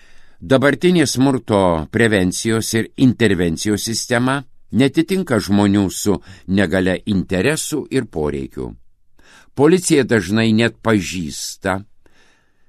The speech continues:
prieš juos vykdomo smurto artimoje aplinkoje. Dar viena svarbi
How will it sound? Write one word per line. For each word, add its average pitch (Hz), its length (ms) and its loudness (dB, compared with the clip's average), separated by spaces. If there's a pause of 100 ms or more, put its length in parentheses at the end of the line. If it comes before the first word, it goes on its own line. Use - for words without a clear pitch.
(680)
prieš 104 400 2
juos 139 360 0 (320)
vykdomo 95 680 2
smurto 107 800 -2
artimoje 90 840 -2 (160)
aplinkoje. 104 800 -4 (1120)
Dar 175 320 2
viena 147 280 2
svarbi 123 580 0